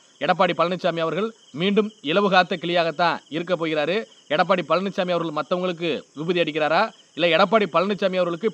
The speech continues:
பிற கட்சியினர் விபூதி அடிக்க போறாங்களா அப்படின்னு சொல்லிட்டு வரக்கூடிய தேர்தல் காலகட்டங்கள்ல நமக்கு தெரியும். ஒன்றுபட்டால் உண்டு வாழ்வு. ஒருங்கிணைந்த அதிமுக உருவானால் உறுதியாக ரெண்டாயிரத்தி இருபத்தி ஆறில் இருபெரும் தெய்வங்களுடைய ஆட்சி அமையும் என்பதுல எந்த ஒரு மாற்று கருத்தும் கிடையாது.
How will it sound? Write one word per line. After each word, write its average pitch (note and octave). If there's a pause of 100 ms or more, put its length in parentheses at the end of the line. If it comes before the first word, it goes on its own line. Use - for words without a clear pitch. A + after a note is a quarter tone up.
பிற G3
கட்சியினர் F#3 (240)
விபூதி F3+ (220)
அடிக்க F3+
போறாங்களா E3+
அப்படின்னு D#3+
சொல்லிட்டு D3 (440)
வரக்கூடிய F3
தேர்தல் F#3+
காலகட்டங்கள்ல D#3+
நமக்கு D3+ (320)
தெரியும். D#3 (360)
ஒன்றுபட்டால் F#3 (200)
உண்டு F3+
வாழ்வு. D#3+ (120)
ஒருங்கிணைந்த D#3+
அதிமுக E3
உருவானால் E3+
உறுதியாக E3+
ரெண்டாயிரத்தி D3+
இருபத்தி D#3
ஆறில் F3+ (280)
இருபெரும் F#3
தெய்வங்களுடைய F3 (120)
ஆட்சி F3 (120)
அமையும் F#3
என்பதுல D#3 (180)
எந்த D3
ஒரு D3
மாற்று C#3+
கருத்தும் C3+ (120)
கிடையாது. C#3